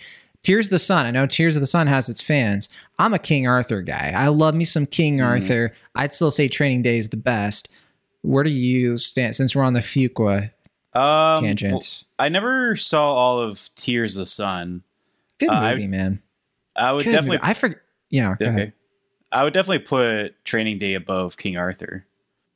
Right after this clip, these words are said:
Speaker 1: I'd say Training Day probably aged better compared to Tears of the Sun, 'cause that's like, like the seal Team Six one with, uh, um, Bruce Willis.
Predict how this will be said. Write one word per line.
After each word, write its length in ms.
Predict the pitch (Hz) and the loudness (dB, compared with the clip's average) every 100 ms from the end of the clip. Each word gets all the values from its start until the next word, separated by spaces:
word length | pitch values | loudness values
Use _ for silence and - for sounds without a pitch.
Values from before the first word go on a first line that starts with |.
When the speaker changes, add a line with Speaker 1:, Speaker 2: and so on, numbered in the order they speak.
| _ _ _ - | _ _ _ -6
Speaker 1:
I'd 120 | 160 | -2
say 320 | 247 220 - _ | 0 0 -4 _
Training 440 | - - 208 269 277 | -6 0 0 2 2
Day 120 | 269 | 2
probably 1080 | 208 - - 156 147 160 180 170 165 143 123 - _ _ _ | 0 -8 -2 2 2 2 0 2 2 2 -2 -8 _ _ _
aged 520 | 139 123 117 107 - - | 0 0 0 -4 -10 -6
better 460 | - 80 - - - _ _ _ _ _ _ _ _ | -2 -2 -4 -12 -16 _ _ _ _ _ _ _ _
compared 400 | 147 131 135 123 | 0 2 0 -2
to 40 | 107 | -4
Tears 300 | 131 120 120 | -2 0 0
of 80 | 110 | -2
the 100 | 110 | -2
Sun, 360 | - 107 71 | -2 -2 -4
'cause 180 | 71 135 | -2 0
that's 240 | 139 143 - | 0 0 0
like, 260 | 151 101 _ _ _ | -2 -4 _ _ _
like 240 | 135 117 - _ _ - | -4 -4 -6 _ _ -4
the 80 | 147 | -2
seal 320 | - 143 139 | 0 0 0
Team 280 | 131 147 123 | 0 0 0
Six 360 | - 120 - | 0 -2 -2
one 360 | 143 139 143 139 | 0 2 2 2
with, 260 | 135 123 - | 0 -4 -2
uh, 440 | 123 110 107 110 110 _ _ _ _ _ - | 0 2 0 -2 -4 _ _ _ _ _ -6
um, 560 | 107 117 107 101 101 104 _ - | -2 0 0 0 -2 -4 _ -4
Bruce 280 | 139 139 - | 0 0 2
Willis. 560 | 131 117 92 95 - | 0 0 0 -4 -6